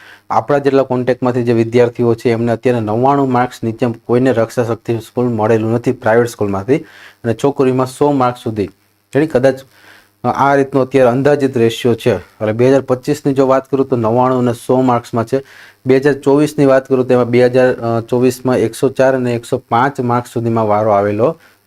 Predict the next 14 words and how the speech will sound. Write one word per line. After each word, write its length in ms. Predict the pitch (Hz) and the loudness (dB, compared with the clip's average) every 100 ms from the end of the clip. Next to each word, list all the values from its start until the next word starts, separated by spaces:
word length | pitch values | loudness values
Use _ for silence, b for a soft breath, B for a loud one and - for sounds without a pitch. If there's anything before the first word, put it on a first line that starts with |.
| 117 | -12
હતો 280 | 113 117 113 | -6 -4 0
નહીં. 240 | 117 98 | 0 0
રેડી? 180 | 113 185 | 0 -2
એટલે 560 | - - _ - 120 | -4 -20 _ -6 -2
જે 160 | 120 131 | 0 2
પણ 160 | 147 147 | 2 2
વિદ્યાર્થીઓ 480 | 139 139 139 139 | 2 0 0 0
બે 140 | 127 127 | 0 2
હજાર 220 | 131 131 | 2 2
ચોવીસમાંથી 1000 | 127 120 127 147 - 139 123 - 139 139 | 0 -2 0 -2 -2 -4 -4 -4 0 2
અત્યારે 480 | 123 - 117 120 120 | 2 2 2 4 2
ફોર્મ 340 | 117 113 113 | 0 -6 -4
ભરવાના 380 | 110 107 104 104 | -2 0 -2 -4
છે 220 | 104 135 | -4 -6